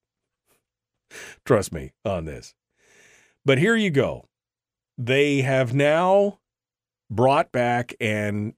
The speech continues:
included, uh, killed this sunset pr-, or, or, uh, killed the sunset provision of the Undetectable Firearms Act. And they did it in such a way that nobody would notice or complain. If that do-,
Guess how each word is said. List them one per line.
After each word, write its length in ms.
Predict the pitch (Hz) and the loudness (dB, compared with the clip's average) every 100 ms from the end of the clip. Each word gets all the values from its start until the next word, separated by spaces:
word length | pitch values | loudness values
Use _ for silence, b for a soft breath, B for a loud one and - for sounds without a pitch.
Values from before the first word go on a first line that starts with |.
| - | -4
included, 840 | 110 95 147 160 147 113 110 - b b b b b | -4 -4 0 2 4 2 0 -6 b b b b b
uh, 160 | 104 98 | -6 -2
killed 280 | - 185 165 | 2 2 4
this 160 | 151 - | 0 0
sunset 500 | 135 123 - 107 - | 0 0 0 -2 -2
pr-, 100 | 117 | -2
or, 280 | 107 110 - | 0 -2 0
or, 280 | 117 110 - | 0 0 -2
uh, 280 | 104 104 101 - | -2 -2 -6 0
killed 220 | 185 190 | 2 2
the 80 | 147 | 2
sunset 480 | 143 127 123 110 - | 2 0 0 -4 -4
provision 520 | 95 90 78 85 123 _ _ - | -4 -4 -6 -10 -12 _ _ -2
of 300 | 107 98 104 | -2 -2 -2
the 200 | 104 104 | -2 -2
Undetectable 640 | 117 104 123 107 101 92 | -4 -2 -2 -4 -6 -8
Firearms 600 | - 95 85 80 78 78 | -4 -2 -2 -4 -6 -8
Act. 260 | 67 - - _ b b b b b b b - | -10 -10 -16 _ b b b b b b b -4
And 160 | 131 | 0
they 80 | 135 | 0
did 240 | 127 170 175 | 2 0 2
it 100 | 151 | 2
in 140 | 127 | 0
such 280 | - 180 180 | -2 -4 -2
a 80 | 165 | -2
way 220 | 127 131 | 0 -2
that 140 | 135 | -2
nobody 480 | 110 123 135 156 160 | -2 0 0 0 0
would 180 | 160 139 | 0 -2
notice 460 | 110 98 104 101 | -2 -4 -6 -6
or 160 | - 101 | -8 -8
complain. 500 | - 98 78 58 69 _ _ _ _ _ _ _ _ _ _ _ _ _ _ _ | -8 -10 -10 -12 -16 _ _ _ _ _ _ _ _ _ _ _ _ _ _ _
If 220 | 147 110 - | -6 -4 -2
that 320 | 190 277 262 139 | 0 0 -4 -6
do-, 160 | 135 | -2